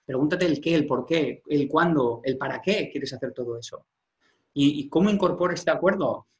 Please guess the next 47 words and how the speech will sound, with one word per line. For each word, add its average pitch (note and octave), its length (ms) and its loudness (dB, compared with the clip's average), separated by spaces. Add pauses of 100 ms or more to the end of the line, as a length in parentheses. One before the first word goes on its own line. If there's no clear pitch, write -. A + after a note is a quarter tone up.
(160)
Pues, B2+ 320 0 (440)
eh, B2 680 4
primero B2+ 240 2
de F3 60 0
todo, E3+ 200 0
práctica. - 460 -6 (460)
La B2+ 160 -8
práctica E3 440 -2
todos F3+ 220 0
los D#3 200 0
días. D#3 400 -4 (240)
Como C#3 220 0
por C3+ 100 0
ejemplo, E3 640 0 (160)
eh, C3 340 2
los, A#2+ 580 0
los - 360 -6
hábitos C#3 380 0
diarios C3+ 380 0
de C#3 80 -2
mañana, A#2 360 -2
cuando B2+ 200 -2
te B2 80 -2
levantas, E3 520 0 (120)
todos G3 260 -4
los D3 140 -8
días. - 380 -10 (200)
Da C#3 180 -4
el D3+ 120 0
cien D#3 180 -2
por C#3+ 160 -2
cien C#3 160 0
de B2+ 80 0
ti D3+ 140 -2
en D#3+ 80 0
tu C#3+ 100 -2
meditación B2 460 -4
de D3+ 80 0
la C3+ 80 -2
mañana, B2 340 -2
da C3 100 -2
el D#3+ 120 -4
cien E3+ 180 -2
por D#3 140 -6
cien D3+ 180 -2
de C3 100 0
ti F#3 320 -4